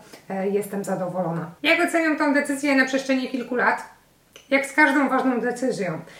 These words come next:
Czasami żałuję, czasami nie. Warto jednak w tym momencie powiedzieć o tym, że każda operacja niesie ze sobą ryzyko,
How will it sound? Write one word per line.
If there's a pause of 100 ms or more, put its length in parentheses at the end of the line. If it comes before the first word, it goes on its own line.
(120)
Czasami
żałuję, (320)
czasami
nie. (300)
Warto
jednak
w
tym
momencie (120)
powiedzieć
o
tym,
że (320)
każda
operacja
niesie
ze
sobą (280)
ryzyko,